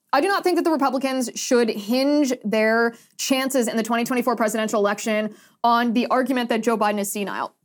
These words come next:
Obviously, he's senile. Obviously, he's out of his mind. Obviously, he is unfit for the position. Obviously, he's the victim of elder abuse at the hands of his wife and all the people in his administration who are enabling him to do this, who are, who are controlling him. They're abusing him to do this,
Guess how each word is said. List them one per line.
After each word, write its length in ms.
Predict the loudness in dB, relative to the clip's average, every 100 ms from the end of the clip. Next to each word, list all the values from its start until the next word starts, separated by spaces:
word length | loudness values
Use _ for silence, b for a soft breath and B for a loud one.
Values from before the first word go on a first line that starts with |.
| _ _ _ 2
Obviously, 420 | 4 2 2 2
he's 140 | 2
senile. 440 | 0 0 0 -4 -8 _ _ _ _ _ -2
Obviously, 440 | 0 2 2 2 2
he's 120 | 2
out 140 | 0
of 60 | 0
his 80 | 0
mind. 240 | 0 0
Obviously, 440 | -2 -2 -2 0 2
he 100 | 0
is 100 | 0
unfit 320 | -2 0 -2 0
for 140 | -2
the 80 | -2
position. 320 | -2 -2 -2
Obviously, 420 | 0 0 0 2
he's 160 | 2 2
the 60 |
victim 240 | -2 -2 -4
of 80 | 0
elder 260 | 0 0
abuse 320 | 0 0 -2
at 60 | -2
the 60 | -4
hands 260 | -2 -2
of 80 | -4
his 100 | -2
wife 320 | 0 0 0
and 100 | -4
all 140 | -2 0
the 80 |
people 240 | 0 0 2
in 60 |
his 160 | 2 0
administration 680 | -2 -4 -2 -2 0 -2 -4 B B 2
who 120 | 4
are 280 | 4 0 0
enabling 680 | 0 2 2 2 2 4 2
him 380 | 2 0 0 -4 -6 _ _ 0
to 100 | 2
do 160 | 4
this, 340 | 2 2 0 2
who 120 | 2
are, 240 | 4 2
who 200 | 2 2
are 120 | 2 0
controlling 480 | -4 -2 -2 0
him. 260 | -2 -2 0
They're 120 | 0
abusing 400 | 2 2 2 2
him 160 | 0 0
to 80 | 0
do 100 | 2
this, 260 | 2 0